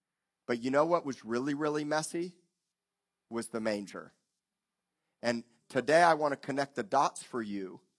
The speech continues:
about why Jesus was born in the manger in a place called Bethlehem. And I want to show you the prophetic promises to this church and to your life individually of why the manger and Bethlehem are so important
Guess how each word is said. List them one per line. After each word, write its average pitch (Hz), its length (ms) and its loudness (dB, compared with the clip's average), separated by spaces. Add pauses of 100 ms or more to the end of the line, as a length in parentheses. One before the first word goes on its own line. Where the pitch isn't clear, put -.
(440)
about 120 340 4
why 139 220 2
Jesus 135 460 -8
was 117 120 -8
born 120 240 -4
in 117 100 -4
the 113 60 -6
manger 127 500 -6 (440)
in 120 80 0
a 127 60 -2
place 117 280 -2
called 101 240 -6
Bethlehem. 95 560 -8 (720)
And 117 80 0
I 131 80 6
want 156 240 0
to - 60 -10
show 196 360 0
you 143 480 -2
the 120 140 -8
prophetic 160 480 -4
promises 151 460 -6
to - 100 -16
this 135 220 -10
church 117 480 -4 (260)
and 120 140 -2
to 110 80 -4
your 139 340 0
life 156 340 0
individually 123 800 -6 (260)
of 110 200 -2
why 147 240 4
the 147 160 -4
manger 160 580 -4
and 120 160 -4
Bethlehem 123 580 -2
are 107 60 -6
so 151 320 0
important 147 540 -4